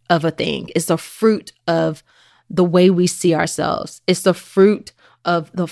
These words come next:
false identity behind jealousy. And so when we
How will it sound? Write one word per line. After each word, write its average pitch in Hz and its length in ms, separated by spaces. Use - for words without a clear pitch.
false 196 340
identity 175 680
behind 156 800
jealousy. 180 720
And 180 140
so 185 180
when 180 320
we 233 160